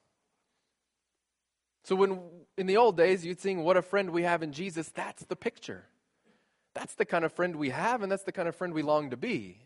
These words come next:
is the kind who would say, "I got you. I'm in this with you, and we'll get through it together." It reminds us of two things. One,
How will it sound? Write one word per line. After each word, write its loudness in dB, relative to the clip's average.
is -18
the -2
kind 0
who 0
would -4
say, 2
"I -10
got -4
you. -14
I'm -8
in -4
this -8
with -2
you, -18
and -12
we'll 0
get 0
through 0
it -2
together." 2
It -10
reminds 4
us -6
of -6
two -4
things. -4
One, 2